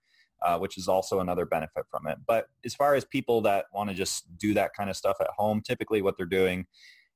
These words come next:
is they're making ozonated water, you know, with a machine and oxygen tank, and there's a way to make it. It's pretty simple. You just let the ozone gas bubble through the water for a few minutes, and then you have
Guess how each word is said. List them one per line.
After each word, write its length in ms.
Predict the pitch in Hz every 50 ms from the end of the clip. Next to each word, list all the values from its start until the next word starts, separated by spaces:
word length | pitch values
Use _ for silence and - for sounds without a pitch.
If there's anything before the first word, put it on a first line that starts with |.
| _ -
is 160 | 95 92 90
they're 200 | 95 98 92 92
making 440 | 92 95 101 98 - 101 95 92 - -
ozonated 480 | 101 101 95 101 98 95 92 87 85 80
water, 460 | 85 90 101 104 95 95 95 92 - _ _ _ _ -
you 60 | 82
know, 100 | 87 85
with 140 | 82 80 -
a 40 | -
machine 340 | 78 - - - 101 95 90
and 100 | 87 87
oxygen 440 | 87 90 87 - - 90 95 92
tank, 280 | 85 - 92 92 92 90
and 100 | - 87
there's 140 | 85 87 85
a 40 | 90
way 180 | 87 98 95 92
to 40 |
make 220 | 87 85 85 82 -
it. 40 | 90
It's 160 | 85 - -
pretty 220 | - - 104 95 87
simple. 440 | - - 87 82 - 87 87 - _ _ _ _ _ _ _ _ _ _ _ _ _ _ _ _ _ _ -
You 80 | 127 113
just 180 | 120 110 -
let 160 | 127 117 110 -
the 120 | 120 110
ozone 260 | 107 107 107 101 101 98
gas 240 | 101 95 95 98
bubble 300 | - - 101 98 101 101 98
through 120 | - 101 92
the 80 | 90
water 320 | 87 90 98 101 101 98 92
for 160 | - 95 95
a 20 |
few 220 | - - 95 95 95
minutes, 420 | 95 95 98 101 - - - -
and 180 | 104 98 98 98
then 320 | 95 98 98 98 104 110 - _ _
you 140 | - 98 98
have 200 | 104 104 98